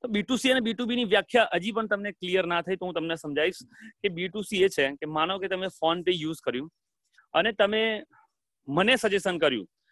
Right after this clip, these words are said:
કે સોલંકી સાહેબ, મેં phone, હું વાપરું છું, તમે પણ વાપરો. તમારા કહેવાથી જ્યારે હું PhonePe download કરું છું અને હું મારા PhonePe માંથી કોઈ recharge કરીશ, તો તમને કશું મળશે ના,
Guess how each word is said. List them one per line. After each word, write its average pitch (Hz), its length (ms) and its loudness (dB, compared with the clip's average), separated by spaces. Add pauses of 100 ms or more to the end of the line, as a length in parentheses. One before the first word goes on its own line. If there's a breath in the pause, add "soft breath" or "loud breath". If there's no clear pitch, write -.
(120)
કે 165 60 -2
સોલંકી 185 380 2
સાહેબ, 202 440 2
મેં 156 140 0
phone, 165 320 -4
હું 175 160 -2
વાપરું 165 320 4
છું, 190 120 -4
તમે 147 220 0
પણ 127 160 -2
વાપરો. 107 300 -4 (520 soft breath)
તમારા 160 300 2
કહેવાથી 151 380 0
જ્યારે 143 180 0
હું 147 100 -6 (120)
PhonePe 135 240 0
download 139 400 2
કરું 135 220 0
છું 113 240 -6 (320 soft breath)
અને 175 140 2
હું 156 340 0
મારા 214 320 8
PhonePe 185 220 0
માંથી 185 260 -4
કોઈ 170 160 0
recharge 156 380 0
કરીશ, 160 200 -2
તો 170 60 -8
તમને 147 280 -4
કશું 147 240 -6
મળશે 151 400 -4
ના, 147 380 2